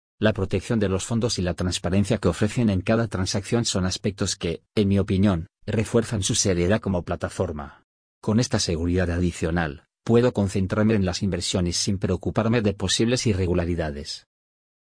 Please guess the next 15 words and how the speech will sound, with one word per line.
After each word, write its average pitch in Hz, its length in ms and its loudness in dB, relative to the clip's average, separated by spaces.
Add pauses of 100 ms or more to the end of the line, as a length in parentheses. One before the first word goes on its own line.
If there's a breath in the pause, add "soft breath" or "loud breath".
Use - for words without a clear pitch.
Conclusión, 92 640 -2 (200)
¿recomendaría 104 760 2
Binomo? 107 440 0 (640)
Absolutamente, 92 880 0 (140)
sí. 82 340 -4 (400)
Binomo 104 420 0
punto 101 340 0
com 104 160 2
ha 120 60 2
sido 123 220 2
una 104 140 4
experiencia 95 580 0
positiva 107 520 0
y 92 100 2
enriquecedora. 82 880 -4